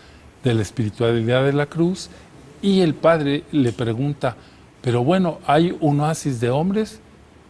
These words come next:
Y Conchita le dice, "No lo hay, pero lo habrá". Entonces, en ese, en ese confesionario que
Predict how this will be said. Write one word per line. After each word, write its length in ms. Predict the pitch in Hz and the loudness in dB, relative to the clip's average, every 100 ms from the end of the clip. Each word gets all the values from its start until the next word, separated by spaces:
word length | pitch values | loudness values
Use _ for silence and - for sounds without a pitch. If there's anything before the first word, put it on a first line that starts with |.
| - - - - | -20 -20 -20 -8
Y 120 | 135 | -6
Conchita 640 | 113 127 117 - 139 139 135 | -2 -2 -2 -2 -2 0 0
le 120 | 120 | 0
dice, 320 | 117 143 151 | -2 -2 -4
"No 280 | 143 143 170 | -2 0 2
lo 160 | 185 175 | 2 2
hay, 180 | 226 233 | 0 -2
pero 240 | - 120 110 | 0 0 2
lo 160 | 110 | 2
habrá". 360 | 107 117 120 113 - - - - - - - - - - - - - | 2 0 0 -2 -10 -20 -20 -20 -20 -20 -20 -20 -20 -20 -20 -20 -10
Entonces, 580 | 131 127 160 170 180 - - | -4 -2 -2 -2 -4 -4 -2
en 180 | 135 135 | 0 2
ese, 400 | 208 - 208 175 | 2 2 0 2
en 120 | 143 | 2
ese 180 | 170 - | 2 -2
confesionario 960 | - 139 123 - 123 123 127 131 165 220 - - - - - - - - | -6 -6 -8 -8 -6 -4 -2 -2 -6 -8 -18 -20 -20 -20 -20 -20 -20 -6
que 400 | 127 120 123 175 | 0 2 2 -2